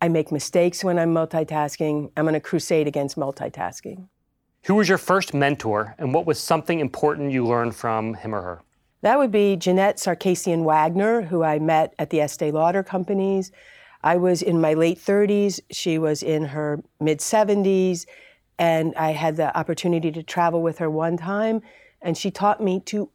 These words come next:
Speaker 1: always make sure I have some amount of time when on a business trip to see something. And,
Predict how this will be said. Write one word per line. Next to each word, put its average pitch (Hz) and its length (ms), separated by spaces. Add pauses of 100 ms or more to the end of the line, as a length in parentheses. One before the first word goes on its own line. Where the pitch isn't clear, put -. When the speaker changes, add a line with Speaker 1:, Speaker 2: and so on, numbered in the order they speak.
Speaker 1:
always 185 840 (360)
make 185 160
sure 190 160
I 175 80
have 170 180
some 208 280
amount 202 300
of 175 60
time 160 520 (160)
when 170 460 (120)
on 165 140
a 160 40
business 175 400
trip 160 360 (600)
to 190 480
see - 240
something. - 520 (420)
And, 196 280